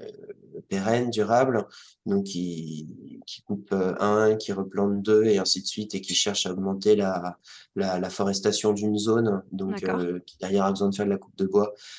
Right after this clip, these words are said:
Speaker 1: et, et ce bois-là, il est travaillé à la main ensuite pour faire des écrins qui sont faits main et qui sont, qui sont extrêmement beaux,
Speaker 2: Waouh.
Speaker 1: mais il y a le transport des écrins, et les écrins sont beaucoup plus lourds, euh,
Speaker 2: Eh
Speaker 1: que
Speaker 2: oui.
Speaker 1: finalement, euh, les bijoux.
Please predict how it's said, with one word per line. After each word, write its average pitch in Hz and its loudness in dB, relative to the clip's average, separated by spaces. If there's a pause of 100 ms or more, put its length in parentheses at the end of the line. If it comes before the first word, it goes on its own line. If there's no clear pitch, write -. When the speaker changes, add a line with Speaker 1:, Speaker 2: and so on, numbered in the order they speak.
(120)
Speaker 1:
et, 95 0
et 98 4
ce - -4
bois-là, 101 4
il 98 4
est 95 -2
travaillé 95 -4
à 92 -4
la 95 -4
main 104 4
ensuite 104 -2
pour 101 -6
faire 87 -6
des 90 -6
écrins 98 -4
qui 98 -6
sont 90 -6
faits 101 0
main 101 2
et 101 -4
qui - -12
sont, - -4 (140)
qui - -4
sont 101 0
extrêmement 95 -2
beaux, 117 4 (260)
Speaker 2:
Waouh. 190 -2
Speaker 1:
mais 117 4
il 127 4
y 120 4
a 104 4
le 98 0
transport 110 0
des 101 0
écrins, 120 -2
et 117 2
les 98 0
écrins 117 -6
sont 101 -6
beaucoup 117 -8
plus 107 -4
lourds, 107 0 (200)
euh, 90 -4 (460)
Speaker 2:
Eh 175 2
Speaker 1:
que 190 4
Speaker 2:
oui. 214 4
Speaker 1:
finalement, 95 -4
euh, 87 -4
les 95 -6
bijoux. 90 -10